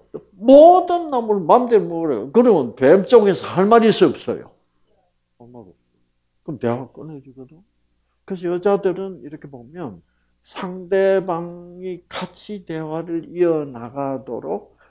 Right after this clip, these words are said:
상대방이 뭘 잘못 얘기를 해도 자꾸 맞장구 치는 버릇이 있더라고. 어. "그게 아니잖아." 그러지 않아요, 여자들은. 어머, 뭐, 그래, 해.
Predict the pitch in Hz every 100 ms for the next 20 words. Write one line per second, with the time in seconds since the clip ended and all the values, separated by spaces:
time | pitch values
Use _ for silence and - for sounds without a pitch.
0 | _ - 180 175 180 185 190 190 175 190
1 | 185 170 - 127 143 156 180 185 185 160
2 | 160 165 156 160 160 156 147 131 123 117
3 | 147 185 226 - _ _ _ - - 208
4 | 170 156 - 247 285 302 - 294 269 277
5 | 277 269 294 - 311 320 311 311 311 302
6 | 294 294 285 277 - - _ _ _ _
7 | _ _ _ _ _ _ _ _ _ _
8 | _ _ _ _ _ 185 165 95 _ _
9 | _ _ _ _ - - 269 117 139 180
10 | 254 269 214 147 170 214 131 95 117 175
11 | 139 107 107 101 95 92 110 104 85 _
12 | _ _ _ _ _ 110 107 95 87 85
13 | 85 _ - 98 95 _ - 110 98 117